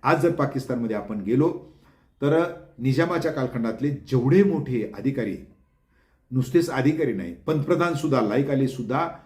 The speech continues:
म्हणजे एका स्त्रीचा बुरखा घालून ते पाकिस्तानला गुपचूप पण पळून गेले होते. कासिम रजवी त्या ठिकाणी निघून गेले होते. तर अशा रीतीने एकंदर जे उच्च पदस्थ अधिकारी होते, तर ते कराचीला त्या ठिकाणी गेलेले आहेत.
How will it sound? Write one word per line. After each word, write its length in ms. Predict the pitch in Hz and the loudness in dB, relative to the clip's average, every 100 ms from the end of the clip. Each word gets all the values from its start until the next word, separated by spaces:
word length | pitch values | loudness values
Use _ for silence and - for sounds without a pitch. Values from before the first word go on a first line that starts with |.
| _ _ _ 117 | _ _ _ -8
म्हणजे 340 | 113 127 - | 0 0 0
एका 260 | 113 113 127 | -6 -4 -4
स्त्रीचा 360 | 120 131 131 123 | -2 0 0 -2
बुरखा 480 | 95 113 - 175 | -2 -2 -2 -2
घालून 420 | 147 147 135 104 - | 0 2 0 0 -10
ते 320 | - - 139 | -18 -6 -4
पाकिस्तानला 540 | 135 120 123 123 107 | -2 -6 -6 -4 -4
गुपचूप 340 | 101 107 180 185 | -6 -6 -6 -4
पण 160 | 143 | -4
पळून 280 | - 120 113 | -2 0 0
गेले 160 | 110 104 | 0 -2
होते. 200 | 98 104 | -2 -4
कासिम 520 | - 117 - 170 180 | -4 -6 2 4 6
रजवी 240 | 180 180 | 4 2
त्या 80 | 175 | 0
ठिकाणी 280 | 139 139 135 | -4 -4 -4
निघून 240 | 117 113 | -4 -6
गेले 220 | 110 107 | -4 -4
होते. 340 | 104 107 95 - - - _ - | -6 -6 -8 -10 -20 -20 _ -4
तर 240 | 165 - - | -2 -4 -8
अशा 200 | - 202 | -2 0
रीतीने 260 | 214 170 | 2 2
एकंदर 400 | 139 135 110 92 85 - _ 117 | 2 0 -4 -6 -8 -18 _ 0
जे 100 | 185 | 2
उच्च 460 | 175 123 135 147 214 | 2 2 0 0 0
पदस्थ 400 | 202 180 165 143 | 2 0 0 0
अधिकारी 360 | 123 113 113 | 0 0 -2
होते, 280 | 107 107 156 | -2 -2 0
तर 140 | 156 | 0
ते 80 | 147 | -2
कराचीला 580 | 143 - 131 151 147 160 | -4 -2 2 2 4 2
त्या 160 | 147 127 | 2 -2
ठिकाणी 360 | 120 117 117 | -2 -4 -4
गेलेले 340 | 104 101 123 139 | -2 -2 0 2
आहेत. 140 | 151 | 0